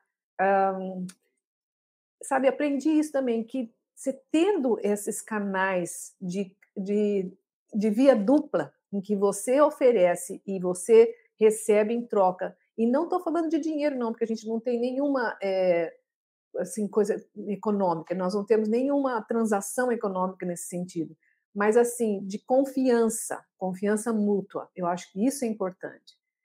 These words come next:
E, e nós temos tido ao longo do tempo, a gente não, não teve, assim, nenhum problema nunca de relacionamento entre os nossos parceiros de aparelhos e os nossos parce-, e no, e a, mesmo aqui dentro da, dentro da clínica. Então, eu acho que,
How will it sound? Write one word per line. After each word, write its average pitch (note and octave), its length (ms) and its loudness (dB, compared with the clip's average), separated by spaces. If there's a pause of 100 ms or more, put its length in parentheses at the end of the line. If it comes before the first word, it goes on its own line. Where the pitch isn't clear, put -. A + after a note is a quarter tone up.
(320)
E, G#3 520 4 (180)
e A3+ 80 -2
nós G#3+ 300 -2
temos B3 340 -2
tido A#3 300 -4
ao A3 100 2
longo A#3+ 400 0
do B3 140 -4
tempo, E3+ 340 -6
a - 20 -4
gente G#3 260 -6
não, A3+ 200 -4
não A3 180 -4
teve, A#3+ 280 6
assim, A3+ 280 0
nenhum C4+ 460 0
problema A#3+ 480 2
nunca B3+ 400 -2
de C#4 100 -4
relacionamento A3+ 880 0
entre F3+ 220 -8
os F3+ 100 -12
nossos G#3 520 -4 (400)
parceiros G3 840 0
de F#3+ 140 2
aparelhos G3+ 560 4
e A3+ 40 0
os A3+ 80 0
nossos G#3+ 300 -4
parce-, G3 340 -4
e G3 280 -4
no, G3 340 -2
e F#3+ 80 -2
a, F#3 180 -2
mesmo G#3+ 340 4
aqui G#3 160 -6
dentro G3+ 180 -4
da, F#3 240 -6
dentro G3 200 0
da F#3 80 4
clínica. E3+ 360 -12 (280)
Então, B3 120 -2
eu B3+ 140 2
acho B3+ 360 -4
que, B3+ 420 -2